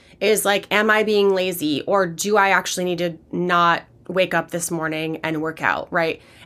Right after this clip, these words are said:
Am I really needing to take this rest day, or am I using this as an excuse? And only you can answer that question. Only you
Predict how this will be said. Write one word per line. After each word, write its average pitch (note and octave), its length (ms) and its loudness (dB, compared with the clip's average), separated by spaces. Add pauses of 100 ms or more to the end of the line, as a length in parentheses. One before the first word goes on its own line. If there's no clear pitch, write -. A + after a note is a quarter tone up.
(140)
Am A3 320 2
I G3 500 2 (340)
really B3 540 2
needing G#3+ 600 0 (260)
to G3+ 140 -4
take F#3+ 360 -2
this F#3 240 -2
rest F#3+ 260 0
day, E3+ 340 0
or F#3+ 380 2 (480)
am A3 180 6
I G#3 60 2
using F#3 400 2
this F3 320 -2
as E3 180 2
an E3 80 -2
excuse? E3+ 480 -4
And G#3+ 260 -2
only C4 580 4
you G#3+ 260 -4
can G3+ 180 -6
answer F3 600 -2 (260)
that F#3+ 320 0
question. - 520 -6 (100)
Only A#3+ 360 4
you G#3 680 0